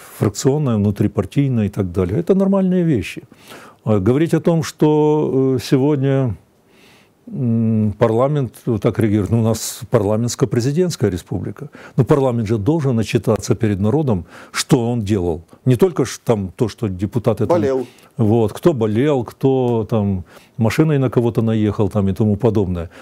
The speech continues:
Speaker 1: Не только об этом надо рассказывать, но рассказывать о том, что они занимаются конструктивным делом. И вот они собрались. Вот, э, погоджувальная рада, ну, это нормальное явление, это типовое. А совещание во главе с Даниловым — это уже, э, действительно ответ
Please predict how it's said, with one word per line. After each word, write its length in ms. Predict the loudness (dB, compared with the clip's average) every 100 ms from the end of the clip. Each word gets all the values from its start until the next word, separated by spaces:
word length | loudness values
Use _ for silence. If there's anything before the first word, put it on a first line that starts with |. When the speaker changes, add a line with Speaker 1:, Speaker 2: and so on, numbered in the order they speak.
| -2
Speaker 1:
Не 140 | 0 4
только 260 | 2 2
об 120 | 0
этом 180 | 0 0
надо 180 | 0 0
рассказывать, 500 | -2 -2 -4 -2 0
но 140 | 2
рассказывать 440 | 2 2 0 0 -2
о 60 |
том, 220 | -2 -2 0
что 140 | 0
они 100 | 0
занимаются 460 | 0 0 0 -2 -2
конструктивным 640 | -4 -4 -4 -2 -2 -2
делом. 360 | 0 0 -2 -6 -20 -20 -18 -2
И 40 |
вот 140 | 2 4
они 220 | 2 0
собрались. 640 | 0 0 0 -2 -4 -10 -20 -20 -20 -14 -2
Вот, 280 | 0 2
э, 80 | 0
погоджувальная 540 | 2 2 2 0 0 2
рада, 240 | 2 2
ну, 160 | 2 0
это 160 | 0
нормальное 500 | 0 0 0 0 0
явление, 460 | 0 0 0 0 -2
это 260 | -2 -4 -4
типовое. 560 | -4 -4 -2 -4 -4 -6 -12 -20 -6
А 240 | 0 2 2
совещание 760 | 0 0 2 0 2 0 0 0 0
во 120 | 0
главе 300 | 2 2 2
с 60 | 2
Даниловым — 560 | 2 2 2 2 0 -4 -10 -6 0
это 220 | 2 2
уже, 640 | 2 0 2 0 -2 -6 -10
э, 520 | -12 -8 -8 -6 -6 -2
действительно 500 | -2 0 0 2 0
ответ 480 | 0 0 0 -2